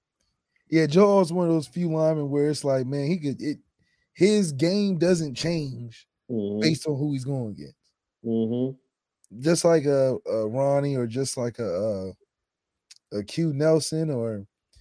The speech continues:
Speaker 1: just a, just, man, whatever you throwing at him,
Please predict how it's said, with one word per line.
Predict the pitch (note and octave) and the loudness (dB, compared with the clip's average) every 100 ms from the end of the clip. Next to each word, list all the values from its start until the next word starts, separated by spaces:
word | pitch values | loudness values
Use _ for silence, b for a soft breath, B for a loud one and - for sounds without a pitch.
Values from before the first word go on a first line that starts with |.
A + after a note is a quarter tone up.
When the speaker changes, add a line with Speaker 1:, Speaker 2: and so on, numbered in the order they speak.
| _ - | _ 0
Speaker 1:
just | E3+ E3 | 0 2
a, | C#3+ | 0
just, | A2 E3+ C#3+ C3 | 2 0 0 0
man, | D#3+ D3+ C3+ | 0 2 4
whatever | C#3+ F#3 F3+ | 6 6 6
you | F3+ | 2
throwing | - F#3 F#3 F3+ | 4 4 4 4
at | F3+ E3+ | 4 2
him, | E3+ | -2